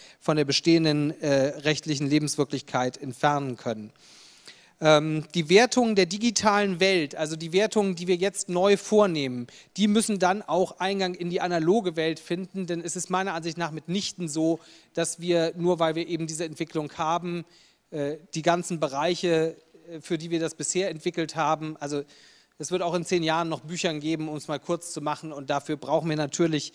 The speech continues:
äh, äh, Rechte, Recht. Und das muss dann sozusagen mit unserem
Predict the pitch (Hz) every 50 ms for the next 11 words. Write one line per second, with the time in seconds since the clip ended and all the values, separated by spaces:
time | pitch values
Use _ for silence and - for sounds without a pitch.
0 | - - - - _ - 147 139 139 139 135 151 - 151 143 135 135 139 165 170
1 | - _ _ _ _ _ _ _ _ 156 - - _ _ _ _ _ _ _ _
2 | - 151 131 165 190 - - - - 214 208 208 202 180 156 151 - 156 190 -
3 | - - - - - _ _ _ _ _ _ _ 165 160 165 151 - - 165 165
4 | 160 - 185 180 175 - 170 160 156 147 165 156 - 165 147 151 147 143 156 156
5 | 160 156 156 156 - 180 170 165 156 160 156 156 156 156